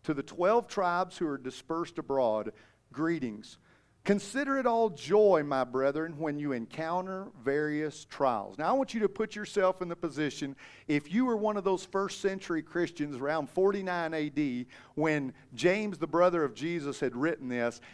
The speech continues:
and imagine getting this and reading that or hearing it for the first time. Here you are, you're going through persecution, you're going through poverty,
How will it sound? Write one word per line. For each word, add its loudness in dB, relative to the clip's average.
and 2
imagine 0
getting 0
this 0
and -2
reading 2
that 2
or 2
hearing 2
it -2
for 0
the -4
first -2
time. -2
Here 4
you 6
are, 6
you're -2
going 2
through -2
persecution, -4
you're 0
going 2
through 0
poverty, -2